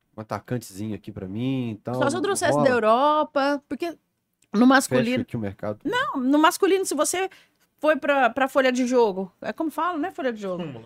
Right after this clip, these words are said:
Speaker 2: Pra
Speaker 1: Uhum.
Speaker 2: súmula. Se você foi pra súmula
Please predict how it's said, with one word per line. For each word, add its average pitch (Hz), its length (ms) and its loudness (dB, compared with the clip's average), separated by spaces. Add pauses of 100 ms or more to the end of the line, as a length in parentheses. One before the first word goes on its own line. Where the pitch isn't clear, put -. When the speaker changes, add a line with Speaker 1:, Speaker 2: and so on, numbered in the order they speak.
(120)
Speaker 2:
Pra 247 100 0
Speaker 1:
Uhum. 247 40 2
Speaker 2:
súmula. 233 420 4 (220)
Se - 140 -8
você 415 260 2
foi 403 160 2
pra 403 180 4
súmula 220 600 2